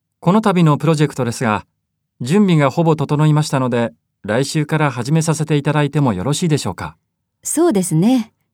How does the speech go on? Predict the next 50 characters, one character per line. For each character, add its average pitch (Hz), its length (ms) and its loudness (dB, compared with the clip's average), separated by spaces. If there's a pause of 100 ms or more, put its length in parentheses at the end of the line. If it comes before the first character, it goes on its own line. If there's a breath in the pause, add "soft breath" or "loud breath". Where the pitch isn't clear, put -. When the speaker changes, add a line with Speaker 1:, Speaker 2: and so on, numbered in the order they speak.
(160)
Speaker 2:
で 220 180 4
は 226 120 2
始 175 280 -4
め 220 120 0
て 254 80 -4
く 254 80 -6
だ 262 120 -4
さ 262 200 -4
い。 190 120 -6 (2000)
Speaker 1:
五 123 180 2
番。 127 480 2 (1200)
Speaker 2:
伊 202 60 2
藤 226 220 2
様、 233 380 2 (380 soft breath)
実 196 280 -2
は 185 420 4
金 277 220 6
曜 320 180 6
日 226 140 2
午 220 180 4
前 208 240 2
の 165 240 2 (240 loud breath)
弊 294 220 2
社 240 160 0
で 180 100 2
の 160 160 2
打 165 60 2
ち 196 180 0
合 196 80 2
わ 196 80 0
せ 190 220 0
を 185 180 0 (320 soft breath)
午 196 140 4
後 214 160 6
に 170 160 4
変 185 260 0
更 226 160 0
さ 226 140 -4
せ 233 120 -4
て 240 140 0
い 233 60 -2
た 240 100 -2
だ 247 120 -2
き - 80 -20
た 277 100 -2
い 277 80 2
ん 247 40 2
で 240 80 2
す 220 140 -2
が、 202 240 2